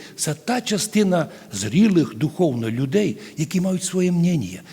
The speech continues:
Да бо всі телевізори взривалися від лжи і обмана, а люди йдуть спокійненько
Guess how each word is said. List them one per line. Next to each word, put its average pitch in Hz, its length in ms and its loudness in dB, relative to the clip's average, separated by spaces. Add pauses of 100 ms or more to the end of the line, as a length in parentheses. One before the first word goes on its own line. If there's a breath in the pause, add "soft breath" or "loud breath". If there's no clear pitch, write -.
(120 loud breath)
Да 180 160 0
бо 185 140 0
всі 202 240 0
телевізори 190 680 2
взривалися 147 800 0 (320 loud breath)
від 117 160 -4
лжи 131 400 2
і 131 100 2
обмана, 123 560 0 (520 loud breath)
а 160 100 -4
люди 214 260 2
йдуть 170 340 0
спокійненько 156 960 -4